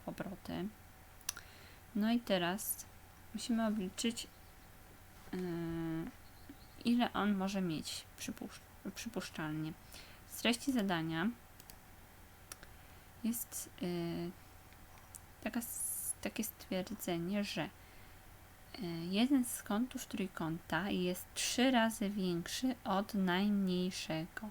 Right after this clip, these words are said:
od mniejszego, od mniejszego z dwóch pozostałych. Czyli prawdopodobnie od tego najmniejszego. Jest trzy razy większy.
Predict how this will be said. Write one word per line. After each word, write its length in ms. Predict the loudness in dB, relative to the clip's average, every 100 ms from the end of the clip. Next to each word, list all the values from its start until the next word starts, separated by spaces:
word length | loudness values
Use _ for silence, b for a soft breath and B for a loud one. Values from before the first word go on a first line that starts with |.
| -10 -18 2
od 140 | 4 6
mniejszego, 540 | 4 4 0 -2 -4 -12 -18 -16 0
od 180 | 2 4
mniejszego 460 | 4 2 2 2 0
z 60 |
dwóch 160 | -2 -6
pozostałych. 720 | -2 -2 -2 -4 -6 -6 -14 -18 -18 -18 -16 -14 -14 -14 -14 -16 -18 -18 -18 -18 -16 -16 -16 -16 -18 -18 -18 -18 -18 -18 -10
Czyli 240 | 0 2 4
prawdopodobnie 720 | 4 6 4 2 0 2 0
od 80 | 0
tego 200 | 2 4
najmniejszego. 680 | 4 4 4 0 -6 -8 -14 -18 -20 -20 -18 -18 -20 -18 -18 -16 -8
Jest 200 | -6 -2
trzy 320 | 2 2 2
razy 320 | 2 0 2 2
większy. 460 | 2 -2 -6 -12